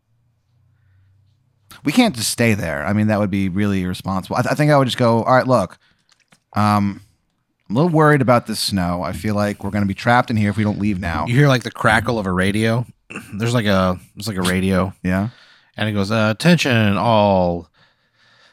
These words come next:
Speaker 2: Snowfall Mountain guests. Uh, there's a winter weather advisory right now. We're gonna advise you to stay in, ride it out.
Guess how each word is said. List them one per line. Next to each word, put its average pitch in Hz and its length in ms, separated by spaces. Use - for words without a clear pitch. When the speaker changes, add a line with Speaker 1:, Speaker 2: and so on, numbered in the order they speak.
Speaker 2:
Snowfall 104 500
Mountain 101 280
guests. 120 560
Uh, 95 320
there's 104 220
a 98 120
winter 123 240
weather 120 300
advisory 113 480
right 113 200
now. 110 300
We're 120 80
gonna 104 140
advise 104 320
you 92 60
to 92 80
stay 117 420
in, 113 440
ride 104 280
it 101 100
out. 107 340